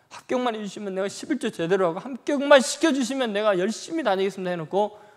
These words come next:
그다음부터 이제 한 일 년, 이 년 다니면 그때부터 내가 어쩌다 이런 직장 막 이러면서, "아, 나 같은 인재는 몰라보고 겨우 이렇게 대우해." 막 이래요.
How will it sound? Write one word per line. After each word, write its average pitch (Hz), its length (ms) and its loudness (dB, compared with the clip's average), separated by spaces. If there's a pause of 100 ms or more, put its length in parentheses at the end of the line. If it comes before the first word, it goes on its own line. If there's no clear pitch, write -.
(720)
그다음부터 156 420 2
이제 131 180 -4 (640)
한 156 220 -6
일 143 160 -2
년, 165 160 2
이 143 60 -6
년 143 120 -6
다니면 127 300 -8
그때부터 131 400 -6
내가 117 160 -8
어쩌다 147 480 -6
이런 135 260 -4
직장 117 320 -12
막 107 140 -10
이러면서, 113 380 -12 (1400)
"아, - 220 -8
나 147 140 2
같은 185 280 2
인재는 170 320 4
몰라보고 139 600 0
겨우 170 300 4
이렇게 160 380 0
대우해." 135 420 -2
막 113 160 -8
이래요. 104 200 -16